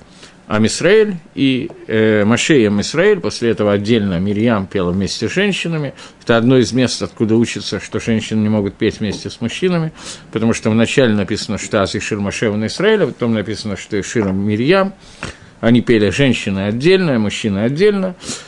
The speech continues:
И вот тогда прозвучала первая шира, которая указана в Торе. И уровень этой ширы очень высокий. Вначале несколько слов о том, что такое вообще шир,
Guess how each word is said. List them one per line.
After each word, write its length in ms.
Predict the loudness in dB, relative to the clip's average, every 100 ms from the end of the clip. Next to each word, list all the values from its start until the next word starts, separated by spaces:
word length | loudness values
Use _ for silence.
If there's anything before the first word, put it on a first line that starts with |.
| -20 -20 -16 -2
И 240 | 0 0 0
вот 180 | -2 0
тогда 380 | 0 2 2
прозвучала 600 | 2 0 0 0 2 2
первая 440 | 2 4 4 4 0
шира, 340 | 0 2 2
которая 380 | 0 -2 0 2
указана 540 | 0 0 0 -2 -8
в 20 | -10 _ _
Торе. 360 | 2 2 2 -4 -12 -20 -20 -20 -20 -20 _
И 420 | 0 2 0 -2 -6 _ _ _ _ _ _ -20 _ _ _ _ -20 -20 0
уровень 360 | 4 4 4 2
этой 180 | 0
ширы 300 | -2 0 2
очень 280 | 2 0 0
высокий. 480 | 0 2 2 2 0
Вначале 460 | -2 -2 0 0 2
несколько 460 | 0 -2 -6 -6
слов 260 | -2 0 0
о 60 |
том, 180 | 0 -2
что 240 | -2 -2 -2
такое 320 | 0 2 2
вообще 320 | 2 -2 -4
шир, 320 | -4 -2 -4